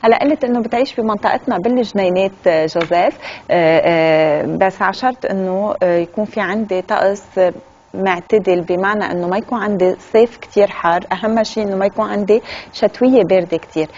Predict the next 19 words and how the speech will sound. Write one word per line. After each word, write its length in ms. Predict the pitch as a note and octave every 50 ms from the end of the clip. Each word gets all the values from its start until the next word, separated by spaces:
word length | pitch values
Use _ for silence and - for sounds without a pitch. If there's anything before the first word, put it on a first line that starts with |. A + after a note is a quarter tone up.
| - - - -
وهيدا 320 | - F#3 A3+ C4+ A#3+ A3 B3+
ال-، 400 | B3 G#3+ - - G#2 - - -
الشتوية 600 | E3+ E3 E3+ F3 - A3 G3 - - B3+ C4+ C4+
الباردة 380 | A3+ G3 A3+ C4 C4 A3+ G#3+ G#3+ A3
هي 400 | B3 A#3 B3 B3+ A3 G3+ F#3+ -
اللي 380 | F3+ F3+ F3+ F3+ F3 F#3 G3 -
ممكن 340 | G3 G3+ G#3+ - - G3+ F#3
تأثر 360 | - - - - - G#3 F#3+
عليها 380 | F3+ F3 F3+ F3 F3+ F3+ F3 F3
وتخليها 460 | E3+ F3 - - - G3+ F#3+ G3 G3
ما 160 | F#3+ F#3+ G3+
تنزرع 480 | G3+ - G#3 F#3 E3+ - E3+ D3+ D3+ D3
برا. 280 | - C#3 D3 - D3+
مشان 240 | D3 F3+ - - G3+
هيك 240 | G3+ G3 F#3 G3 -
ما 160 | E3+ F#3+ G#3
بتنزرع 520 | A3+ - C4+ B3 G#3+ G#3+ G#3+ G3 F3+ D3+ - - - - - - - _ _
بأعالي 500 | F3+ D#3 E3 E3+ E3 F3+ G#3 A3 A3 G#3+
الجبال، 520 | F#3 F#3 F3+ E3+ - - F#3 F3+ G#3 B3